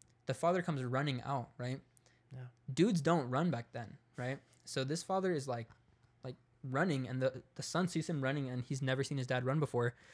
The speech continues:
Speaker 1: So he's like, "Oh my gosh," like, he's running out to meet me. And he's running there because he wants to see his son, because if people do start trying to stone his son, like,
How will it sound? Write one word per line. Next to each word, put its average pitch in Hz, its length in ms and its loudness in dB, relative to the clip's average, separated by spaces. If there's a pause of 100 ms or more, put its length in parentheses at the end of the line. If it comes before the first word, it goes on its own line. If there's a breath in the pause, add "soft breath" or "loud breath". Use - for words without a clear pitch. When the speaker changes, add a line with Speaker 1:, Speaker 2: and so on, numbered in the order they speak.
(160 loud breath)
Speaker 1:
So - 120 -4
he's 135 180 2
like, 117 260 0 (380)
"Oh 139 100 2
my 143 140 0
gosh," 123 260 -2
like, 113 100 -8
he's 131 160 -4
running 127 280 0
out 123 160 -2
to - 80 -6
meet 139 160 -2
me. 117 200 -2 (300 soft breath)
And 131 120 2
he's 147 120 4
running 180 220 6
there 175 200 10
because 131 600 0 (160)
he - 160 -4
wants 135 320 0
to 123 520 -2
see - 200 -4
his 147 120 -4
son, 123 280 -4 (360 soft breath)
because 135 380 0
if - 240 -6 (180)
people 139 240 0
do 131 160 2
start 123 280 -2
trying 127 160 0
to 117 40 2
stone 131 340 2
his 135 180 0
son, 143 360 2 (400 soft breath)
like, 117 180 -8